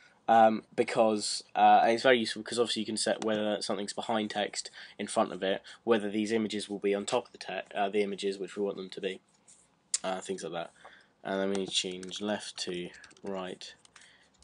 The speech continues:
and change out twenty-one. This is what I've used before, again. Uh, you can fiddle around with these settings, 'cause actually I don't think the right one is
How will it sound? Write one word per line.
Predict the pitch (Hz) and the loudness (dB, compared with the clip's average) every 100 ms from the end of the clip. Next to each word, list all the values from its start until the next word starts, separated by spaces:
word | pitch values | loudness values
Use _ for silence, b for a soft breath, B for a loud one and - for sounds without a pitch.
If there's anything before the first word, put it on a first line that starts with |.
| - | -20
and | - | -14
change | 101 | -10
out | 92 | -10
twenty-one. | - 98 90 92 90 90 - _ | -10 -10 -10 -12 -14 -16 -20 _
This | 107 - | -2 0
is | 120 | 4
what | 107 | 2
I've | 104 | 2
used | 104 95 | -2 -4
before, | - - 95 90 87 | -10 -4 -4 -4 -8
again. | 85 87 90 - B B B | -8 -8 -8 -12 B B B
Uh, | 104 | 0
you | 104 | 0
can | 110 | -2
fiddle | 104 104 | -2 -2
around | 98 | -2
with | 92 | -4
these | 92 | -6
settings, | 85 90 | -6 -6
'cause | - 98 - | -8 -8 -6
actually | 92 - 92 | -4 -4 -6
I | - 101 | -6 -6
don't | 92 | -4
think | 92 - | -8 -10
the | 92 | -10
right | 90 95 - | -8 -8 -8
one | 92 90 | -8 -8
is | 90 - | -8 -8